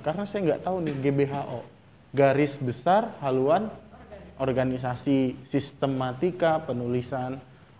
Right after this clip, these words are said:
surat menyurat kan gitu kan. Saya juga nggak tahu nih, gitu, selama saya di himpunan gitu. Nah, makanya kenapa sih itu lebih tahap ke situ dulu nih. Karena supaya kedepannya daripada bem, himpunan yang lain yang mungkin ada di jurusan Hima Prodi, itu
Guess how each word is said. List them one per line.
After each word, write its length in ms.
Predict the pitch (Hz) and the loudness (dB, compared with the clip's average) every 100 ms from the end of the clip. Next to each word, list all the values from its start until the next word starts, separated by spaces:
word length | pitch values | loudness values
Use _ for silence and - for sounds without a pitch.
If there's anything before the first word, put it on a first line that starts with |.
| - - | -14 -2
surat 240 | 127 127 | 0 0
menyurat 560 | 127 147 180 165 151 - | 0 2 6 6 6 2
kan 160 | 175 | 0
gitu 240 | 156 135 127 | 2 2 0
kan. 160 | 127 | 0
Saya 160 | 123 190 | 0 2
juga 240 | 214 208 | 4 6
nggak 160 | 160 - | 4 4
tahu 240 | 202 220 | 4 4
nih, 180 | 196 180 175 - - - | 4 0 -2 -12 -14 -2
gitu, 160 | 143 | 0
selama 320 | 143 185 190 202 | 2 2 2 0
saya 160 | 196 160 | 0 2
di 160 | 147 151 | 2 2
himpunan 400 | 156 175 160 160 | 2 2 2 0
gitu. 160 | 143 127 127 | 0 -4 -2
Nah, 80 | 127 | 0
makanya 400 | 139 165 220 220 | 2 4 4 2
kenapa 320 | 190 208 214 | 2 2 2
sih 80 | 214 | 2
itu 160 | 214 | 4
lebih 240 | 190 151 - | 4 4 2
tahap 320 | 139 160 - | 0 0 -4
ke 80 | 160 | -4
situ 160 | 151 | 0
dulu 240 | 160 185 180 | 4 6 6
nih. 240 | 156 143 143 - - - | 2 -2 -8 -18 -20 -10
Karena 320 | 139 175 196 - - - | -4 -2 -2 -6 -20 -4
supaya 560 | - 202 - 120 123 160 | 2 2 0 -4 0 -2
kedepannya 640 | 160 147 127 147 170 151 | 0 -2 0 0 2 0
daripada 560 | 127 131 135 135 123 117 | 2 2 0 -2 -4 -2
bem, 560 | 135 202 202 202 202 156 | 6 8 8 4 0 -2
himpunan 400 | 147 143 156 156 | -2 -2 0 0
yang 160 | 143 135 | -2 -2
lain 320 | 131 139 160 | -2 0 0
yang 60 | 143 | -2
mungkin 240 | 135 156 | -2 -2
ada 160 | 135 127 | -2 -2
di 80 | 123 123 | -2 0
jurusan 400 | 151 214 202 156 | 2 2 0 0
Hima 240 | 139 127 | 0 -2
Prodi, 400 | 123 123 143 190 | 0 0 0 -2
itu 420 | - - - - | -6 -20 -6 2